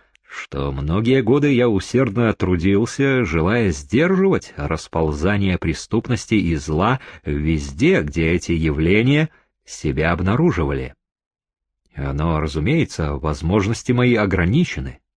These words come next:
Относительно того, что происходит в столь отдалённых местах, вы, сэр, безусловно,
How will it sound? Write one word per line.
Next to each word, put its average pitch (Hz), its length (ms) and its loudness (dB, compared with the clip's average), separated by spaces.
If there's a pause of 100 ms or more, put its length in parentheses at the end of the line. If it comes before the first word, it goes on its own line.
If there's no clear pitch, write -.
(600)
Относительно 120 760 0
того, 110 340 0
что - 240 -2
происходит 98 800 0
в - 80 -20
столь 113 380 0
отдалённых 85 880 -2
местах, 87 760 -4 (380)
вы, 147 440 0
сэр, 175 520 -2 (560)
безусловно, 95 1040 0